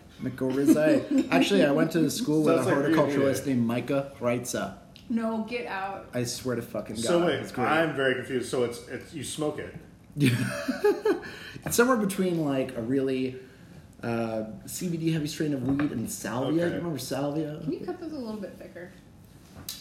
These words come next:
Speaker 2: Just a little bit
Speaker 3: I'll
Speaker 2: thicker.
Speaker 3: do it thin for you, babe.
Speaker 2: Oh, no. I want a nice cube.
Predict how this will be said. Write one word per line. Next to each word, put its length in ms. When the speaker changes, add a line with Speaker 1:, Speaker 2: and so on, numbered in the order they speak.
Speaker 2:
Just 140
a 40
little 300
bit 160
Speaker 3:
I'll 220
Speaker 2:
thicker. 140
Speaker 3:
do 100
it 160
thin 160
for 100
you, 180
babe. 320
Speaker 2:
Oh, 260
no. 260
I 160
want 200
a 120
nice 440
cube. 520